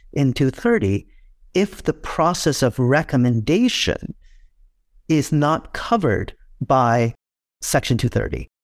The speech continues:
Users don't host other people's content. Users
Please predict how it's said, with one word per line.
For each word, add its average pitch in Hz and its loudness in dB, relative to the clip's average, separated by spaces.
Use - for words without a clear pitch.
Users 180 0
don't 139 0
host - -2
other 160 0
people's - -4
content. - -4
Users 156 0